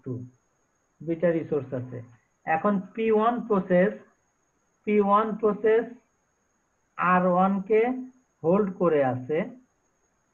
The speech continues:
এবং পি ওয়ান এর, আহ, আর, আর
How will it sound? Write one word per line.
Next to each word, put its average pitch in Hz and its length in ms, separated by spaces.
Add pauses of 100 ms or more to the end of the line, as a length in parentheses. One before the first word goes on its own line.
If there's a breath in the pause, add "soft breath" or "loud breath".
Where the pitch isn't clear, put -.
(880)
এবং 196 440
পি 226 160
ওয়ান 196 260
এর, 208 140
আহ, 185 440
আর, 180 320 (100)
আর 185 180